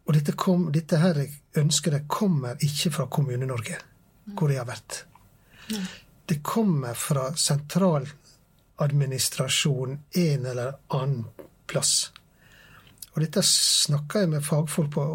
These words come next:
Speaker 1: også med helt andre fag enn planlegging,
Speaker 2: Mm.
Speaker 1: som har lyst til å jobbe, lyst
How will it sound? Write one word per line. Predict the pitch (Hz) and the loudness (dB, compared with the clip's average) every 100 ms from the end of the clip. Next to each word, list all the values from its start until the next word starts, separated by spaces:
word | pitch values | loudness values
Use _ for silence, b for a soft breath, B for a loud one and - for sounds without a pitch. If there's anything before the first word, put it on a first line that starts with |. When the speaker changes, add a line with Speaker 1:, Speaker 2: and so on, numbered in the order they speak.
| 170 | 2
Speaker 1:
også | - - 139 127 - | 2 0 -2 -4 -2
med | 151 | 0
helt | 160 185 - | 2 0 2
andre | 143 160 | 0 2
fag | 185 143 117 - - _ _ b b b b - | 0 0 -2 -8 -12 _ _ b b b b -2
enn | 147 127 139 147 | 0 0 -2 -4
planlegging, | - 143 156 175 135 110 110 _ _ B B | -2 0 2 2 0 -4 -12 _ _ B B
Speaker 2:
Mm. | 240 220 220 | -6 -4 -4
Speaker 1:
som | - 147 | 0 2
har | 147 | 4
lyst | 170 190 - | 4 2 0
til | 139 | -4
å | |
jobbe, | 127 147 160 | -2 0 0
lyst | 127 143 175 - | 0 0 2 0